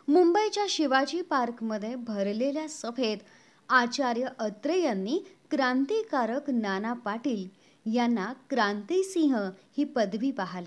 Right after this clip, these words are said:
केली. भारत स्वातंत्र्य झाल्यानंतर नाना पाटलांनी एकोणीसशे सत्तावन्न सालच्या लोकसभा निवडणुकीत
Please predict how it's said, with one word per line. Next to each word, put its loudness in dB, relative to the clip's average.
केली. -8
भारत 6
स्वातंत्र्य 2
झाल्यानंतर 4
नाना 4
पाटलांनी -2
एकोणीसशे -2
सत्तावन्न -2
सालच्या 2
लोकसभा 2
निवडणुकीत -2